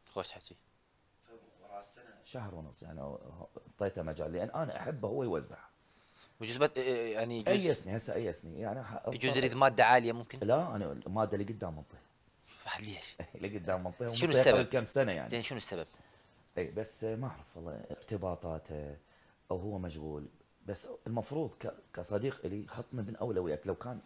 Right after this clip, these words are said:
Speaker 2: عشرين نجم.
Speaker 1: الله.
Speaker 2: فهمت شلون؟ هسه انا من-، مثلا
Speaker 1: صحيح.
Speaker 2: تربطني عشرة بنزار الفارس ويجيني كذا من الناس الاعلام الكبير.
Speaker 1: له اولويات.
Speaker 2: لا، لا، كذا من الناس الكبار.
Speaker 1: نعم.
Speaker 2: مهما يكون هذا راح يوصلني، بس هم اهتم.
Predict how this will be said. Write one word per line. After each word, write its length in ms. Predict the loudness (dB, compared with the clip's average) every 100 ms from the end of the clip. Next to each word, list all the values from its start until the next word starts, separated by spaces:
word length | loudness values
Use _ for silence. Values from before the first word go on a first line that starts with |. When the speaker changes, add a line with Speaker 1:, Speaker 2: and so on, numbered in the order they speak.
| -14 -12
Speaker 2:
عشرين 320 | -10 -6 -6
نجم. 200 | -8 -12 -20 -14 2
Speaker 1:
الله. 680 | 4 6 4 2 2 0 -2
Speaker 2:
فهمت 140 | -4
شلون؟ 300 | -2 -2 -2 -4 -16 -12
هسه 260 | -8 -2 0
انا 80 | 0
من-، 180 | 0 -4 -6
مثلا 220 | -2 0
Speaker 1:
صحيح. 340 | 4 4 4
Speaker 2:
تربطني 480 | 0 0 -2 -2 -6 -6
عشرة 300 | -8 -4 -6 -6 -14 -12
بنزار 320 | -8 -2 -2 -2
الفارس 420 | -4 -6 -4 -6
ويجيني 480 | -6 -4 -4 -4 -8 -14 -20 -20 -20 _ _ _ _ _ -8
كذا 300 | -4 0 2
من 120 | 4
الناس 300 | 4 2 4
الاعلام 380 | 2 4 4 4
الكبير. 200 | 8 12
Speaker 1:
له 140 | 12
اولويات. 640 | 12 12 12 12 10 10 0 -4
Speaker 2:
لا، 140 | -6
لا، 80 | -6 -12 -20 -18 -12
كذا 240 | -8 -4
من 100 | -4
الناس 400 | -2 -4 -4 -8
الكبار. 460 | -10 -10 -6 -6 -4
Speaker 1:
نعم. 260 | -4 -6 -10 -20 -20 -20 -20 -12
Speaker 2:
مهما 260 | -2 0 2
يكون 200 | 0 2
هذا 360 | 4 4 4 0 -6
راح 140 | -6 -2
يوصلني، 500 | -2 -2 -8 -8 -8
بس 180 | -12 -14
هم 300 | -14 -12 -12
اهتم. 420 | -14 -10 -8